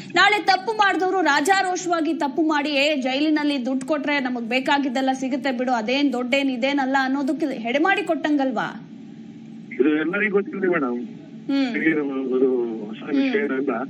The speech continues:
Speaker 1: ಹ್ಮ್.
Speaker 2: ಇದು ಅನಾದಿ ಕಾಲದಿಂದ ನಡೀತಾನೆ ಬಂದಿದೆ ಜೈಲಿನಲ್ಲಿ.
Speaker 1: ಹ್ಮ್.
Speaker 2: ಎಲ್ಲ ಹಿಂದೆ ನಾವು, ಆ, ಡಾನ್ಗಳು ಇದ್ರಲ್ಲ, ಪುತ್ತಪ್ಪ ನಾಯಕ್ ಕಾಲದಿಂದನು.
Speaker 1: ಹ್ಮ್.
Speaker 2: ಅವು ಕೆಲವೊಬ್ರು ಹೆದರ್ಸಿ ಅವ್ರ ಕಡೆಯಿಂದ ಕೆಲ್ಸ ತಗೋತಾರೆ, ಕೆಲವೊಬ್ರು ದುಡ್ಡು ಕೊಡ್ತಾರೆ.
Speaker 1: ಹ್ಮ್.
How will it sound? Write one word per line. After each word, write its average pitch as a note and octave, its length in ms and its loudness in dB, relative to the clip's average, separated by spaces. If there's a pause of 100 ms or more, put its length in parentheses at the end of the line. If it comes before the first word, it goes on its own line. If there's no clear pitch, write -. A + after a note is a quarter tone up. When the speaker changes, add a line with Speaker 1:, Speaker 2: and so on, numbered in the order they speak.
(360)
Speaker 1:
ಹ್ಮ್. C4 400 0
Speaker 2:
ಇದು - 120 2
ಅನಾದಿ D#3+ 300 -2
ಕಾಲದಿಂದ D3+ 420 -2
ನಡೀತಾನೆ C#3+ 440 -2
ಬಂದಿದೆ C#3 360 0
ಜೈಲಿನಲ್ಲಿ. A#2 500 -8 (400)
Speaker 1:
ಹ್ಮ್. A#3 520 -6
Speaker 2:
ಎಲ್ಲ - 220 0
ಹಿಂದೆ D#3 420 0
ನಾವು, C#3 460 -4
ಆ, B2 480 -10 (380)
ಡಾನ್ಗಳು D3+ 380 0
ಇದ್ರಲ್ಲ, C#3+ 280 2
ಪುತ್ತಪ್ಪ C#3 420 -4
ನಾಯಕ್ D3+ 240 0
ಕಾಲದಿಂದನು. C3 520 -2 (800)
Speaker 1:
ಹ್ಮ್. A#3 220 -4
Speaker 2:
ಅವು C3 220 2
ಕೆಲವೊಬ್ರು D#3 360 -2
ಹೆದರ್ಸಿ E3 960 2 (680)
ಅವ್ರ D3 140 0
ಕಡೆಯಿಂದ D#3+ 300 0
ಕೆಲ್ಸ C#3+ 240 -2
ತಗೋತಾರೆ, C3 640 0
ಕೆಲವೊಬ್ರು C#3 360 -2
ದುಡ್ಡು F3+ 180 6
ಕೊಡ್ತಾರೆ. - 460 -2 (1300)
Speaker 1:
ಹ್ಮ್. A#3 540 -8